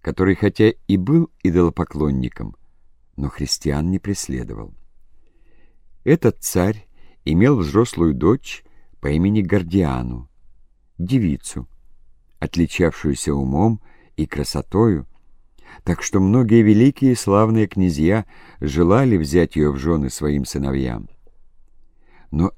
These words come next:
эту девицу — а с нею вместе и все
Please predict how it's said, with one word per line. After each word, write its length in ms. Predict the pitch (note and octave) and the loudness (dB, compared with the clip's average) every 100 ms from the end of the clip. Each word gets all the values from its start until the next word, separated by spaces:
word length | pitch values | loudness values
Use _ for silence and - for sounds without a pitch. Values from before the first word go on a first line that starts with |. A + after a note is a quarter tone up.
| - | -4
эту 320 | F#2 F#2+ F2 | -2 -2 -2
девицу — 760 | D2 D2 C2+ G#2+ A#2+ - F2 - _ _ _ _ _ _ - | -2 -2 -2 -4 -6 -12 -16 -18 _ _ _ _ _ _ -8
а 100 | D#2 | -6
с 120 | - | 0
нею 320 | F2 E2 D2+ | 2 2 2
вместе 500 | D#2 D#2+ - - - _ | 0 0 -2 -6 -8 _
и 120 | D#2 | -4
все 380 | - - F2+ E2 | -4 -2 0 0